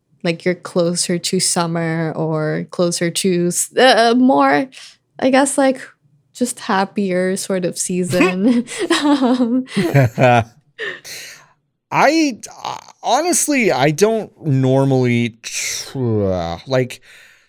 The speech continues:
Speaker 2: tropical vibes games actually do. Uh, see, I'm a weirdo, so I,
Speaker 1: <laughs>
Speaker 2: I, I like,
Speaker 1: I'm a weirdo.
Speaker 2: um, when I, when I, like, uh, the, I, I,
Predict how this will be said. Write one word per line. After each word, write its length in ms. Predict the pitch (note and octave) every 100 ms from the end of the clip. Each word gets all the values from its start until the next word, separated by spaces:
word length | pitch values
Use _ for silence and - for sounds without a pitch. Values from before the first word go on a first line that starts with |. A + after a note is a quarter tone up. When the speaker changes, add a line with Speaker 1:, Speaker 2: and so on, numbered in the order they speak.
| _ _
Speaker 2:
tropical 480 | - E3+ G#3+ A#3 G3+
vibes 540 | A2+ G2 A#2+ D#3 E3
games 580 | D#3+ F#3 F#3+ F#3+ F3+ - -
actually 480 | A2 A#2 - D3 C3+
do. 640 | A#2+ - B2+ B2+ B2+ B2 -
Uh, 80 | D#3
see, 200 | - E3+
I'm 100 | F3+
a 80 | F#3
weirdo, 500 | D3+ C#3+ B2+ G2 F2 - -
so 300 | - F#3 E3 -
I, 380 | D#4 F3 E3+ - -
Speaker 1:
<laughs> 140 | -
Speaker 2:
I, 240 | E3 F3 - C4
I 260 | C#4 D#3+ E3
like, 300 | F3+ E3 C#4
Speaker 1:
I'm 140 | C#4
a 80 | C#4+
weirdo. 300 | G3+ F3 D#3+
Speaker 2:
um, 340 | C#3 C3 B2+ B2
when 280 | D#3 D3
I, 80 | D#3+
when 180 | D3+ C#3+
I, 140 | E3 D3+
like, 300 | A#2+ C#3+ C3+ D3+ -
uh, 100 | D#3+
the, 180 | C3+ D3+
I, 180 | D#3+ D3 - -
I, 220 | B2+ C3